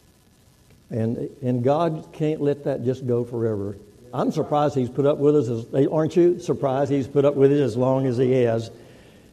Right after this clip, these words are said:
and everything like that. But anyway, I love America, and as long as I can breathe, I want to do anything I can to point them towards the Lord.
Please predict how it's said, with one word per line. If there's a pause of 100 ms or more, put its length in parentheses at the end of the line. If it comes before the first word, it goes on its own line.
(140)
and
everything
like
that.
But
anyway,
I
love
America,
and
as
long
as
I
can
breathe, (240)
I
want
to
do
anything
I
can (120)
to (120)
point
them
towards
the
Lord.